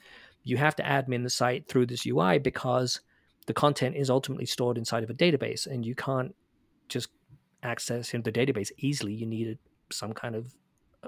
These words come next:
of a U I on top of it. Um, but for Grav, you don't. And because they're flat files, you can actually, you know, administrate your site just th-, through the files and, you know, um, you know, a, a Visual Studio Code or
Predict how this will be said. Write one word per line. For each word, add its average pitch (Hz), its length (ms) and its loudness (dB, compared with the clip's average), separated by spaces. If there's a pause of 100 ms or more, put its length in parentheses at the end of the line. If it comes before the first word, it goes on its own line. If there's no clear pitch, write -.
(120)
of 123 120 -4
a 120 40 -2
U 120 160 2
I 156 160 2
on 113 80 0
top 107 200 0
of 104 100 -4
it. - 120 -10 (720)
Um, 127 480 4 (260)
but 135 120 0
for - 100 -2
Grav, 156 340 6
you 120 100 2
don't. 151 380 2
And 131 80 0
because 170 320 2
they're 139 120 4
flat - 280 2
files, 120 340 0
you 156 80 -4
can 139 120 2
actually, 127 640 0 (160)
you 131 100 -4
know, 120 80 0
administrate 123 720 -2
your 120 180 -2
site 131 380 4
just - 380 0
th-, - 120 -10 (180)
through 127 160 4
the 117 60 2
files 123 360 4
and, 120 380 -6
you 139 120 -4
know, 113 280 -6 (520)
um, 113 640 -4 (960)
you 127 100 -6
know, 120 200 -2
a, 127 140 2
a 123 200 -2
Visual 131 260 6
Studio 127 340 4
Code 135 400 4
or 113 360 -2